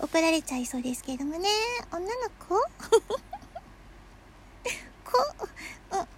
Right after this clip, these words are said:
ら、そこ。<laughs> はてなマークをつけない。<laughs> みんな、あの、おかしいな。<laughs> もうちょっとうまくできると思ったんだけれどもな。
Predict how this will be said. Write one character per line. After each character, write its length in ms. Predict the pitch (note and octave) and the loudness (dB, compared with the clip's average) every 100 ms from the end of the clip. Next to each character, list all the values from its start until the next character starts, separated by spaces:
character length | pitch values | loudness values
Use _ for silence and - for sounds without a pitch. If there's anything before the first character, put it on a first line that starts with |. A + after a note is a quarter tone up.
| - B4+ | 4 8
ら、 140 | C4 | 8
そ 140 | - G#4 | 6 4
こ。 60 | B4+ | 8
<laughs> 200 | C5 - | 10 8
は 800 | - - - G#4+ - - - A#4 | 4 0 -2 -2 -2 -6 -2 0
て 100 | A4+ | 2
な 140 | A#4+ A#4+ | 2 4
マ 80 | C5 | 2
ー 20 | |
ク 80 | G4+ | 4
を 40 | F#4+ | 2
つ 120 | - | 2
け 100 | A4 | 0
な 120 | A#4 | 0
い。 260 | A4 - - - - B4 - - - - - - - - | -2 -8 -12 -16 -18 -18 -18 -20 -20 -20 -20 -20 -14 0
<laughs> 320 | C#5+ E5 - | 2 2 -2
み 120 | F#4 | -2
ん 80 | F#4+ | 0
な、 160 | G4+ F#4 | 0 -2
あ 40 | - - A4+ - G#4 G4 - - G4 | -6 -6 -4 -2 -4 -8 -10 -4 -4
の、 340 | F#4+ F4+ F4+ - G#4+ G4+ - - - - F4+ | -2 -8 -12 -10 -8 -6 -8 -12 -10 -6 -2
お 40 | |
か 120 | - F#4+ | 2 2
し 140 | G#4+ | 4
い 80 | G#4 | 4
な。 320 | G4+ G#4 F#4 | 6 6 4
<laughs> 0 | |
も 20 | |
う 20 | - | 8
ち 20 | |
ょ 0 | |
っ 0 | |
と 1500 | A#4 - A4+ - A4+ - - - C5+ - - A#4 C5 C#5+ C#5 | 8 10 8 8 -2 -4 -10 -2 0 0 0 2 6 6 8
う 260 | C5+ A#4+ A#4+ | 6 6 4
ま 40 | |
く 140 | G#4 G4 | 4 4
で 120 | F#4+ | 4
き 140 | F#4+ | 6
る 100 | F#4 | 4
と 100 | - | 4
思 140 | F4 E4+ | -2 -2
っ 40 | |
た 160 | - D4+ | -2 -2
ん 60 | |
だ 100 | D4+ | -4
け 160 | D4+ D4 | -4 -4
れ 120 | D4 | -4
ど 60 | D4+ | -4
も 160 | |
な。 40 | F4 | -2